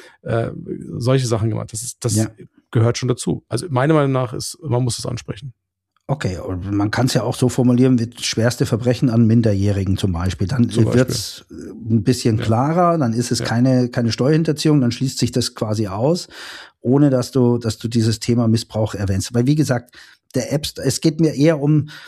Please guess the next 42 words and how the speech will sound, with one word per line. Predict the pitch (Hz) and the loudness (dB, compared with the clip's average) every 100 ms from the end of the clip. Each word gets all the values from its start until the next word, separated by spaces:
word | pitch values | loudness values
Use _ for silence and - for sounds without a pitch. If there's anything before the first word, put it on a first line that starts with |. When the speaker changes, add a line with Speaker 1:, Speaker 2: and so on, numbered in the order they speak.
| - - | -20 -4
Speaker 2:
den | 131 | -2
Kontakt, | 131 131 139 147 151 | 0 0 0 -2 0
der | 131 | -2
Bill, | 113 - 127 | -2 2 2
den | 123 135 131 123 | 2 2 2 4
Bill | 131 120 | 2 2
Gates | 120 135 165 - | 2 2 2 2
mit | 139 147 | 0 -2
einem | - 120 127 120 120 - | 0 4 6 4 2 -4
Verbrecher | - 123 110 117 147 - 117 | -8 -6 -2 0 0 0 0
hatte, | 147 180 190 196 | 0 2 0 0
und | - 127 | -2 -2
zwar | - 131 | -2 -2
über | 120 | 0
längere | 113 117 143 127 | 2 4 2 0
Zeitraum, | - 123 139 170 165 | -4 -2 0 0 2
der | 143 | 2
ja | 123 | 0
auch | 110 127 | 0 -4
zum, | - 120 113 110 | -2 0 0 -2
zu | - | -4
seiner | 104 104 98 | -4 -2 -2
Scheidung | 117 151 175 | 0 0 2
geführt | 151 - 160 160 | 0 0 0 2
hat. | 151 147 | 0 -2
Das | - | -4
ist | 123 | -4
ja | 113 | -4
alles | 98 127 | -4 -4
Teil | - 135 127 | -4 -2 0
logischerweise, | 127 127 120 110 113 120 | 0 0 -2 -2 -2 0
wenn | 113 | 0
ich | 117 | 0
so | - | -2
ein | 110 | -4
bisschen | 113 - 110 | -4 -4 -2
Biografie, | 120 110 107 - 131 143 - - - - - - | -2 -2 -6 -8 -4 -4 -6 -16 -16 -18 -16 -2
ähm, | 123 117 117 104 113 | 2 4 2 0 -4
damit | 110 110 | 0 2
Speaker 1:
Ja. | 113 | 2
Speaker 2:
drin | 107 143 143 | 2 2 2
habe. | 156 156 156 | 2 2 2